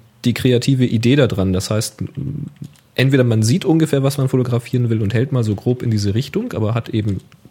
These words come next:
einen ganz anderen Blickwinkel. Oder aber man sieht gar nicht, was man fotografieren will. Also ich kenn Leute,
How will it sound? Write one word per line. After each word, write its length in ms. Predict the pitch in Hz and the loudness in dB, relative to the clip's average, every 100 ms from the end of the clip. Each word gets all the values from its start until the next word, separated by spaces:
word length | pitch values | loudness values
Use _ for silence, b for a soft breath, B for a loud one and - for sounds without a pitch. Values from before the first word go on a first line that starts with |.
| - | -8
einen 120 | 110 | -4
ganz 180 | 113 - | -4 -4
anderen 220 | 98 95 | -2 -2
Blickwinkel. 500 | 107 - 120 156 269 - B B B B B B - | -2 -2 -2 -2 -4 -6 B B B B B B 0
Oder 200 | 139 160 | 4 6
aber 120 | 143 | 6
man 140 | 139 131 | 4 2
sieht 140 | 226 | 0
gar 140 | 180 147 | 0 0
nicht, 120 | 117 | 2
was 140 | 110 | 0
man 100 | 110 | 0
fotografieren 640 | 107 107 107 107 110 104 98 | 0 0 0 -2 0 0 2
will. 120 | 95 | 2
Also 160 | 98 104 | 2 0
ich 120 | - | 0
kenn 180 | 131 131 | 0 2
Leute, 400 | 120 151 190 | 4 2 0